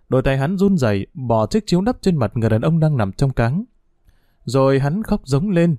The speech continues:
như những lần bị những trận đòn thập tử nhất sinh của ông Luận khi hắn còn bé. Hắn rú lên như con sói hoang hú gọi bầy giữa rừng hoang. Tiếng hú của hắn chứa cả nỗi ai oán, sự đau khổ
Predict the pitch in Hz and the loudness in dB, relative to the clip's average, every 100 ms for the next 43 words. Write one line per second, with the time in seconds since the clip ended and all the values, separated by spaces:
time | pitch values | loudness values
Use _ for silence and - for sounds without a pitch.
0 | _ 127 139 139 196 120 101 98 - - | _ -2 0 0 0 0 -2 -6 -10 -2
1 | 135 170 240 135 110 110 - 120 - 120 | -2 0 -2 -2 0 -2 0 -2 0 -2
2 | 110 214 - 160 160 156 104 139 123 117 | 0 -2 -2 0 0 0 0 0 -2 -2
3 | _ _ _ _ 135 131 120 165 117 92 | _ _ _ _ 0 0 0 -4 -6 -4
4 | 95 104 165 _ _ _ _ _ - 127 | -4 -6 -8 _ _ _ _ _ -6 -2
5 | 139 135 131 160 143 123 120 123 131 117 | -2 0 0 2 2 2 2 0 0 -2
6 | 117 151 131 123 123 113 135 240 156 113 | -2 -2 -2 -2 -2 0 0 2 0 0
7 | 110 110 110 175 131 95 87 123 117 _ | 0 0 0 -2 -2 -4 -4 -6 -6 _
8 | _ _ - - 208 214 277 143 139 214 | _ _ -6 0 2 0 0 -2 0 -2
9 | 254 208 269 - 113 98 107 - 127 120 | -2 0 0 0 -2 0 -4 -2 -4 -2
10 | 113 156 247 _ _ - - 151 190 202 | -2 -2 -6 _ _ -6 -2 0 2 0
11 | 190 113 101 101 | 2 0 0 -2